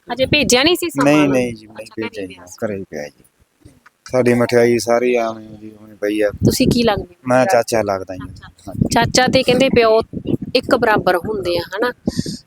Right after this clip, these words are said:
Speaker 1: ਤੇ ਇੰਨੇ ਰੀਝਾਂ ਦੇ ਨਾਲ ਪਾਲ ਕੇ ਅੱਜ ਧੀ ਨੂੰ ਕਿੱਥੇ ਡੋਲੀ ਤੋਰਨਾ ਸੀ ਤੁਸੀਂ, ਹਨਾ?
Speaker 2: ਨਹੀਂ, ਕਿੱਥੇ ਅਰਥੀ ਚੱਕਣੀ ਪੈ ਗਈ ਸਾਨੂੰ।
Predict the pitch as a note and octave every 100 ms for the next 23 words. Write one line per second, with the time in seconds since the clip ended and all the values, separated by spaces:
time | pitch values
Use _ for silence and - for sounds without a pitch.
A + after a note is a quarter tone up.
0 | - A3 G#3+ G#3+ - A3 A3+ A3 A#3 -
1 | C4+ C4 A#3 G3+ G3 G3+ G3 F#3+ G3 G3
2 | G3 A#3+ A#3+ A3 A#3 - A#3 G#3+ - A3
3 | - G#3 F#3 F#3 F#3+ G3 F#3+ - G3+ -
4 | A2+ A#2 A#2 A2+ A#2+ C3 A#2+ A2 - G#2+
5 | G#2+ - A#2 G2+ F#2+ F#2 F#2 - F#2 _
6 | -